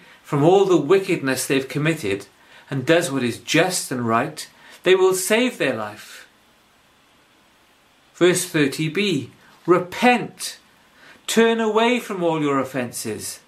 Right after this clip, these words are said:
then sin will not be your downfall. Rid yourselves of all the offences you have committed,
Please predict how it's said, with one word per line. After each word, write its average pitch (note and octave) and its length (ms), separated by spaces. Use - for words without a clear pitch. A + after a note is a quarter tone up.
then G#3 240
sin G3+ 440
will D#3 180
not F#3 380
be F3+ 100
your E3 200
downfall. B2 720
Rid A3 340
yourselves B2+ 800
of C3 140
all G#3 260
the G3+ 120
offences F3+ 680
you F3 100
have E3 160
committed, C#3 560